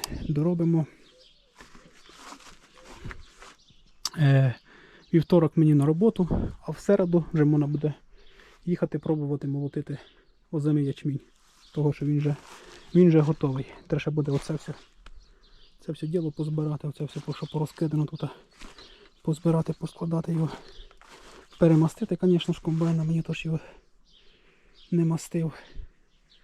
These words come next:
Ну і все, можна буде відкривати сезон жнив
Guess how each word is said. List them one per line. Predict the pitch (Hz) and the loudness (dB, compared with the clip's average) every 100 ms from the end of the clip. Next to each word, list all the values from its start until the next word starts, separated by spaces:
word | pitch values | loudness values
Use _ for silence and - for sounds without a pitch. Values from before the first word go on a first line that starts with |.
| _ - _ _ _ _ _ - | _ -20 _ _ _ _ _ -2
Ну | 247 | 0
і | 311 | 0
все, | - 240 262 - - - | -2 -6 -6 -8 -10 -4
можна | 180 190 | 0 0
буде | 185 190 175 - - - - - _ - - - - - - - - - - | 0 0 -2 -6 -20 -20 -20 -20 _ -20 -20 -20 -20 -20 -20 -20 -20 -18 -6
відкривати | 175 170 - 180 185 196 185 | -2 0 0 2 2 2 0
сезон | 180 170 170 | 0 2 2
жнив | 160 156 151 | 4 2 2